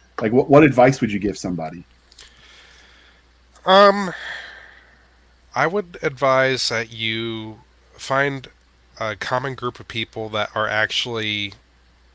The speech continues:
Speaker 2: uh, committed to, to helping out. Um, I, I was lucky enough that, uh, most of the people that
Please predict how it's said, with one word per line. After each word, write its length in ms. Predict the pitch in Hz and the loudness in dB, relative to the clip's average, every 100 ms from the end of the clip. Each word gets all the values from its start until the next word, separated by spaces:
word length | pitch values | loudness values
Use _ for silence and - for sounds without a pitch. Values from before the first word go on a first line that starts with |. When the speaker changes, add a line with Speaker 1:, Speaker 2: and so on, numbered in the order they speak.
| _ _ _ _ _ | _ _ _ _ _
Speaker 2:
uh, 400 | 117 107 101 95 - _ _ _ _ _ _ _ _ _ - | -8 -6 -6 -8 -12 _ _ _ _ _ _ _ _ _ -10
committed 440 | 135 131 120 107 - | -4 -2 -2 -4 -8
to, 180 | 110 - | -10 -10
to 80 | - | -6
helping 340 | 107 107 107 98 | -4 -4 -6 -6
out. 200 | 90 - 113 | -8 -10 -4
Um, 400 | 107 101 101 - - | -2 -4 -6 -10 -2
I, 200 | 120 117 | 0 0
I 140 | 117 | 0
was 200 | 110 101 | -4 -4
lucky 280 | 104 - 131 | -6 -4 -4
enough 340 | 120 123 - | -2 -4 -2
that, 300 | 107 104 104 - | -2 0 -2 -2
uh, 360 | 104 98 92 - _ - - _ _ _ _ _ - | -2 -4 -6 -12 _ -20 -20 _ _ _ _ _ -8
most 360 | 113 120 - | -2 -2 -2
of 60 | 139 | -4
the 60 | |
people 300 | 123 127 135 117 | -6 -6 -4 -2
that 220 | 113 | -2